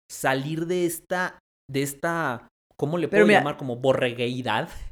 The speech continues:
Speaker 2: pues, si
Speaker 1: Y,
Speaker 2: quieres
Speaker 1: y
Speaker 2: ponerle
Speaker 1: cues-,
Speaker 2: de,
Speaker 1: y
Speaker 2: de esto que
Speaker 1: cuestionar, güey, nada
Speaker 2: pe-
Speaker 1: más es cuestionar.
Speaker 2: Mira, yo te lo voy a poner así, yo, yo soy de una pequeña comunidad, güey, que, pues, está, viven dos mil personas.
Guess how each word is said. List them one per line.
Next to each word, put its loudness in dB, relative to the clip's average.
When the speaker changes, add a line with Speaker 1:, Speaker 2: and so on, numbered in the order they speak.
Speaker 2:
pues, 4
si 0
Speaker 1:
Y, -2
Speaker 2:
quieres 12
Speaker 1:
y 0
Speaker 2:
ponerle 6
Speaker 1:
cues-, 8
Speaker 2:
de, 12
Speaker 1:
y 0
Speaker 2:
de 10
esto 6
que 6
Speaker 1:
cuestionar, 2
güey, -2
nada 2
Speaker 2:
pe- 2
Speaker 1:
más -2
es -6
cuestionar. -8
Speaker 2:
Mira, 6
yo 2
te -4
lo -2
voy -4
a -10
poner -8
así, -10
yo, -4
yo -4
soy -8
de -8
una -6
pequeña -8
comunidad, -6
güey, -14
que, -8
pues, -20
está, -8
viven -8
dos -14
mil -8
personas. -12